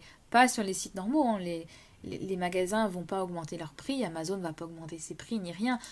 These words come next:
mais c'est, euh, la revente par les vendeurs tiers sur eBay, et cetera. Euh, les gens vont revendre leurs trucs, euh, super cher et surtout si c'est encore emballé. Bref, j'arrête là la parenthèse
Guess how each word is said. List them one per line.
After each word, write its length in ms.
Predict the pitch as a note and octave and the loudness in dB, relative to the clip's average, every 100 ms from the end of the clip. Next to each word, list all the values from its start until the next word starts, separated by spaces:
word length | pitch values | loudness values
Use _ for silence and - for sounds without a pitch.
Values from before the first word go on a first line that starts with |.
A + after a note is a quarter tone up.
| - - - | -18 -14 -2
mais 160 | G3+ | -2
c'est, 540 | G3 - A#3 A#3+ A3+ - | -2 0 0 2 0 -2
euh, 540 | F#3+ F3+ E3+ E3 E3+ - - | -6 -4 -4 -6 -8 -10 -6
la 120 | F#3 | -4
revente 460 | F#3 F#3 A3 A#3+ - | -2 0 2 2 -2
par 160 | G3+ F#3 | -6 -4
les 100 | F3+ | -4
vendeurs 380 | F3+ F3+ E3+ - | -2 -4 -4 -8
tiers 400 | - A3 A3+ - | -2 0 0 -2
sur 180 | - | -8
eBay, 360 | F3 E3+ G3 G3 | -8 -6 -4 -6
et 40 | F3+ | -8
cetera. 520 | - F3 D#3+ G#3+ A#3+ - - - - - - | -8 -8 0 2 2 -4 -20 -20 -20 -20 -8
Euh, 240 | F#3+ F3 E3+ | -4 -4 -2
les 140 | E3+ | -4
gens 240 | F3+ G#3 | -2 -2
vont 260 | F#3+ F3+ F3+ | -4 -4 -6
revendre 500 | D#3 D#3 D#3+ E3+ E3 - - | -8 -8 -8 -10 -12 -14 -14
leurs 140 | - - | -16 -18
trucs, 440 | - G3 F#3+ - | -10 -8 -8 -14
euh, 100 | - - - - | -20 -20 -20 -20
super 340 | - - - | -18 -14 -12
cher 300 | - - C4 | -8 -6 -6
et 80 | G#3 | -6
surtout 460 | E3+ - - - C4 | -8 -12 -12 -6 -6
si 260 | - - | -6 -8
c'est 320 | F3+ - F#3 E3+ | -10 -8 -8 -6
encore 260 | D#3 G#3 | -4 -4
emballé. 280 | F3 F3 - - - - - - - | -4 -6 -8 -12 -20 -20 -20 -20 -8
Bref, 440 | G#3 A#3+ A#3+ - A3+ | 2 4 2 -2 -4
j'arrête 300 | G#3 G#3 G#3+ | -2 -2 2
là 80 | A#3 | 2
la 120 | G#3+ | 2
parenthèse 680 | G3+ G3 A3 C4 D#4 D4+ | 2 0 0 4 4 2